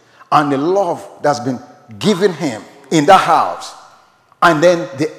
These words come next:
explanation that how, in spite of all of this, can I do this wickedness?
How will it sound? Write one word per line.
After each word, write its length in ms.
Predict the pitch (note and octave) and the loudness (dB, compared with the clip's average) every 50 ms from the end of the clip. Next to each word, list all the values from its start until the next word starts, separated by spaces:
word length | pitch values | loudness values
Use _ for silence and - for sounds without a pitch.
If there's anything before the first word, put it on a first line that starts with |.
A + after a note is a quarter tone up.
| - F#3 | -2 -2
explanation 800 | E3+ - - - - - - - F#3 D#3+ D3 D#3+ G3+ G3+ - G#3 F3 | -2 0 -2 -6 -10 -8 -2 2 2 2 2 0 -2 -2 -2 -2 0
that 100 | D#3+ D3+ - - - - | 0 0 -2 -4 -16 -14
how, 480 | - - B3 B3+ C4+ C#4 C4+ B3+ - - | -8 -4 -2 0 2 0 0 -2 -4 -6
in 140 | E3+ D#3+ D3+ | -6 -6 -6
spite 340 | - - - - A3 A3 | -8 -6 -2 -2 0 0
of 120 | G#3 - E3 | 0 -2 -2
all 180 | F3+ F#3 F#3 | -2 -2 -2
of 120 | F#3 C#3+ D3 | -2 -4 -4
this, 360 | E3 D#3 - - - - - _ _ _ _ _ - | -6 -10 -12 -16 -20 -20 -20 _ _ _ _ _ -12
can 320 | - D3 B2 A2 A#2+ C#3+ | -10 -10 -8 -8 -8 -8
I 120 | D3 D3 C3 | -8 -8 -8
do 180 | A#2 C3+ C3 | -10 -12 -12
this 180 | A#2 B2 - - | -12 -14 -14 -16
wickedness? 840 | B2+ - B2+ A#2 - A2 A2+ - - - - - - - - - - | -14 -12 -12 -12 -12 -14 -18 -18 -16 -16 -14 -12 -12 -12 -12 -14 -16